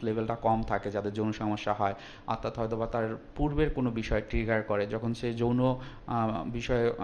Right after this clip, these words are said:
অ্যাট্যাক্ট হয়, অ্যাটাক হয় এবং, আহ, অর্থাৎ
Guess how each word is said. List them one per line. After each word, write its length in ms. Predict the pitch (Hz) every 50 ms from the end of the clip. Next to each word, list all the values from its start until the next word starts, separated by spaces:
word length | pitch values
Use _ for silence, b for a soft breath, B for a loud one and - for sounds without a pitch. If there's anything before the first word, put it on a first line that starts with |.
| - -
অ্যাট্যাক্ট 400 | - - - 135 - - - -
হয়, 160 | 120 110 - -
অ্যাটাক 440 | 90 95 117 - 131 139 135 - 123
হয় 140 | 113 110 110
এবং, 240 | 110 110 113 113 - B B B B B
আহ, 420 | 107 110 107 107 104 104 - -
অর্থাৎ 380 | - 87 - - 120 - 123 117